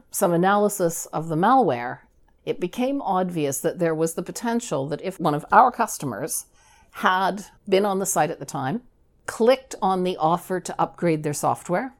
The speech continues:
and it wasn't our software, it was Adobe software that the offer was made under,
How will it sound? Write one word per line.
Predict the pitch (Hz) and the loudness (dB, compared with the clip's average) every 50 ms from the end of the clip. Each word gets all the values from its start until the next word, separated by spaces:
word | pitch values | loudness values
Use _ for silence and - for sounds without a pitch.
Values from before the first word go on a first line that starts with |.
| _ | _
and | - 175 170 | -6 -6 -4
it | - | -2
wasn't | - 196 208 208 214 | -2 -2 0 0 0
our | 202 214 214 | 0 0 -2
software, | - - 202 202 - - - 214 247 277 269 - | -2 -6 -8 -8 -8 -6 -6 -4 -4 -6 -6 -6
it | - 180 - | -6 -6 -2
was | - 175 170 165 165 165 - - - - - _ _ _ - | 0 0 0 0 0 -2 -4 -6 -6 -8 -10 _ _ _ -8
Adobe | - 165 180 180 180 185 190 196 190 - - | -6 -2 0 0 0 0 0 -2 -4 -6 -10
software | - - 185 170 165 - - 180 175 180 | -4 0 2 2 2 0 -4 -4 -2 -2
that | 190 165 - - - | -2 -4 -6 -4 -2
the | 170 165 | 0 2
offer | 165 156 160 156 - 175 | 2 2 2 2 2 0
was | 160 160 160 - | 2 0 0 0
made | 180 160 156 151 156 - - | -2 -2 0 -2 -2 -4 -4
under, | - 139 143 147 156 185 285 - | -2 -2 0 0 2 0 0 -2